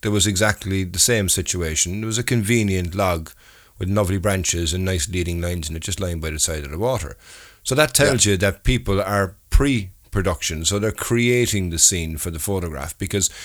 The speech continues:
Speaker 1: you wanna take that shot. Okay, you've got your water, uh, your body of water in front of you, but you're missing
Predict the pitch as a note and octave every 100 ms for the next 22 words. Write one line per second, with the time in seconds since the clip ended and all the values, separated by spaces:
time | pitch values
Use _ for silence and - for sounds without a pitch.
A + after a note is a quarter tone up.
0 | - - A2+ A#2 G#2 G2+ G#2 F2+ F2+ E2+
1 | - D3 C#3 - - - - G2+ F#2+ G2
2 | F#2+ F#2+ E2+ F#2 F2+ - F2+ E2 D2+ D#2+
3 | F2 G2+ F2+ E2+ D2+ D2 E2 D#2 D#2 G2
4 | F2 E2+ E2+ D#2 D#2 C3+ B2+ F2+ E2+ -
5 | F#2+ G2+ G#2 - D#2 C#2+